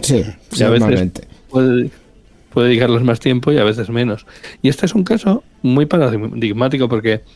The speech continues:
Speaker 2: Poli empezó con el podcast en dos mil dieciocho. Y ahí ves que había episodios casi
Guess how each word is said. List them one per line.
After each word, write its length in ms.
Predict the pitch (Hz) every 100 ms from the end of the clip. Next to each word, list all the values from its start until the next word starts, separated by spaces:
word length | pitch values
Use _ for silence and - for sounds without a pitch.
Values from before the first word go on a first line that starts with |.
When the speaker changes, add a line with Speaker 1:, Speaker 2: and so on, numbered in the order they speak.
| - - - - -
Speaker 2:
Poli 200 | 151 170
empezó 300 | 170 160 165
con 140 | 147
el 120 | 143 131
podcast 380 | 147 - 156 147
en 80 |
dos 180 | 117 -
mil 140 | 120 117
dieciocho. 440 | 135 - 95 - - _ _ - 123 113
Y 80 |
ahí 240 | 110 131 214 - - - - -
ves 200 | 127 147
que 120 | - 143
había 200 | 131 135
episodios 460 | 139 135 135 147
casi 400 | - 139 180 190